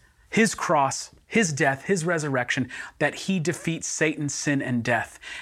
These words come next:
And He freely offers life and life more abundant. His grace is available for you today. And so as you trust in him, go today, leaving and knowing that the sovereign hand of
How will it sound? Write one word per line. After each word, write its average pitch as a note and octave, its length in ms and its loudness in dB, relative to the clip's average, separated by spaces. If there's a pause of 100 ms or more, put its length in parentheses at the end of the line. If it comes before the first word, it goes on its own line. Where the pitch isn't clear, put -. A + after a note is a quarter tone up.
And D3 160 2
He E3+ 100 0
freely G#3 680 2
offers D#3+ 500 2
life D#3+ 480 0
and D#3 180 -6
life E3+ 320 2
more D#3 220 -2
abundant. C3+ 640 -4 (400)
His D3 180 0
grace E3 420 2
is D#3 120 -2
available E3+ 520 2
for D3+ 200 2
you D#3 380 0
today. C3 560 0 (580)
And D3 100 2
so F3 160 2
as D3+ 300 2
you E3 80 -2
trust - 680 0
in G3 240 2
him, B2+ 520 -2 (540)
go F3+ 260 6
today, D3+ 600 2 (160)
leaving G#3 680 2 (360)
and D3 380 0
knowing C#3+ 500 0 (460)
that C#3 180 0
the D3+ 80 0
sovereign F3+ 680 2
hand E3+ 460 0
of C3 140 -2